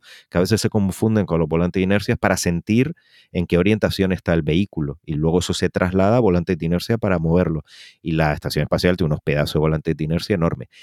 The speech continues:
Pero también utiliza propulsores, eh, con bastante frecuencia, sobre todo no solo para elevar su órbita, sino cuando hay algún acoplamiento previsto,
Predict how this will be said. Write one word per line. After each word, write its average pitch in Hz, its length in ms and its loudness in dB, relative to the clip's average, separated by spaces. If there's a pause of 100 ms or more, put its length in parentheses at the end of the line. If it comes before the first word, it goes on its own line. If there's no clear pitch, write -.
(280)
Pero 104 260 2
también 110 300 2
utiliza 104 400 2
propulsores, 80 840 -2
eh, 73 480 -4 (360)
con 80 140 -6
bastante 80 380 -6
frecuencia, 104 520 0
sobre 87 260 0
todo 92 340 2 (220)
no 82 120 -2
solo 92 220 2
para 80 160 -2
elevar 80 280 0
su - 140 0
órbita, 123 380 2
sino 85 300 -2
cuando 78 300 -2
hay 87 140 0
algún 90 240 0
acoplamiento 87 960 0
previsto, 107 580 -2